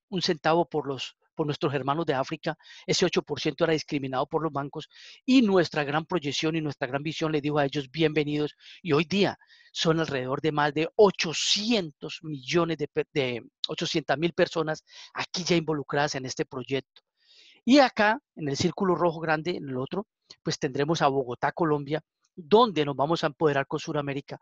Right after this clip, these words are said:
Y el círculo grande ya total es nuestra gran constelación de más de veinticinco millones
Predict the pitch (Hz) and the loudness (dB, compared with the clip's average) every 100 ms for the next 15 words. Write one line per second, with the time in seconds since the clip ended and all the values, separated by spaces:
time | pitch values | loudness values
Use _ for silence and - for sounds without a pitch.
0 | - - - 180 143 - 220 - 254 220 | -18 -16 0 2 4 4 4 4 4 6
1 | 185 175 175 165 156 170 170 - 135 160 | 6 2 2 2 2 0 -2 0 0 -2
2 | _ _ - - - 175 156 165 151 135 | _ _ -20 -10 -2 0 2 0 0 -4
3 | - 147 151 - 147 147 120 - 139 139 | -4 -4 -4 -6 -4 -4 -4 -4 -6 -4
4 | 131 143 151 143 139 - 156 - 185 - | 0 0 2 0 0 -4 -6 -4 -4 -4
5 | 175 151 143 143 151 | -4 -2 -2 0 -2